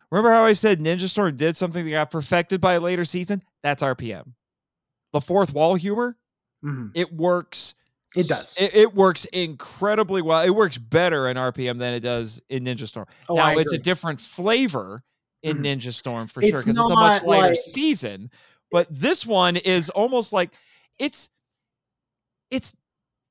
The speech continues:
Speaker 1: it's poking fun at itself, but not in a mean-spirited way. It's more like, "I am very aware of the tropes, but I'm gonna go with it.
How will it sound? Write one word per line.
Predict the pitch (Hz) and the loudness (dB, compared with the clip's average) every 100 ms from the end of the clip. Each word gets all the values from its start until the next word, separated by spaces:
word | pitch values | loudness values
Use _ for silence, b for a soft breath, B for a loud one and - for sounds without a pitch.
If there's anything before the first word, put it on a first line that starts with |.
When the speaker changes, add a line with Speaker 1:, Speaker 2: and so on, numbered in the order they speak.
| _ _ _ _ | _ _ _ _
Speaker 1:
it's | 247 - | -6 -6
poking | - 180 226 285 311 269 | -12 -2 -2 0 -6 -8
fun | - - 202 226 254 | -12 -2 0 2 0
at | - 202 208 | 0 0 2
itself, | 196 - - - 160 170 233 208 | 0 -4 -8 -4 -2 0 -2 -2
but | 202 160 | -2 -2
not | 180 196 220 - | -4 -4 -4 -2
in | 190 | -2
a | 175 | -4
mean-spirited | 147 160 175 165 - 165 165 165 160 131 | -4 -6 -6 -6 -8 -6 -4 -4 -6 -8
way. | 139 143 160 165 | -2 0 0 -2
It's | 151 147 156 | -2 -2 -4
more | 156 160 | -6 -4
like, | 156 147 139 - _ | -2 -2 -2 -8 _
"I | 214 330 | 0 0
am | 381 269 175 135 | 0 -4 -6 -10
very | 123 156 247 254 196 | -2 0 2 2 0
aware | 170 165 160 151 | 0 -2 -2 -2
of | 135 | -6
the | |
tropes, | 131 - 127 143 220 - - _ _ _ _ _ _ _ _ _ _ _ _ _ | -14 -10 -6 -6 -8 -14 -20 _ _ _ _ _ _ _ _ _ _ _ _ _
but | 190 196 | 2 2
I'm | 202 | 2
gonna | 190 196 170 | 0 0 0
go | 190 175 | 2 2
with | 147 117 110 | 0 -8 -12
it. | - | -18